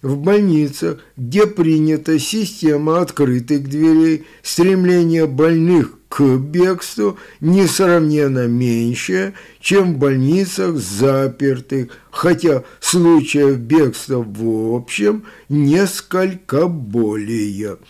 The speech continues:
По отношению к степени надзора за стремящимися к побегу больными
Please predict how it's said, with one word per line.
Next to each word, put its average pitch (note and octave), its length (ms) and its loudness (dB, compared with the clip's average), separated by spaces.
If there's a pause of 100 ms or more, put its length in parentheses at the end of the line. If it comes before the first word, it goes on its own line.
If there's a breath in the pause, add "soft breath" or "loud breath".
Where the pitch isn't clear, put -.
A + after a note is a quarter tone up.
(400 loud breath)
По G#3+ 100 4
отношению G#3 840 2
к F3+ 80 -12
степени F#3 920 -4 (180 loud breath)
надзора D#3+ 1000 2 (200 soft breath)
за D3 340 0
стремящимися D3 1400 -2
к - 100 -16
побегу C#3+ 680 0
больными C#3+ 800 -2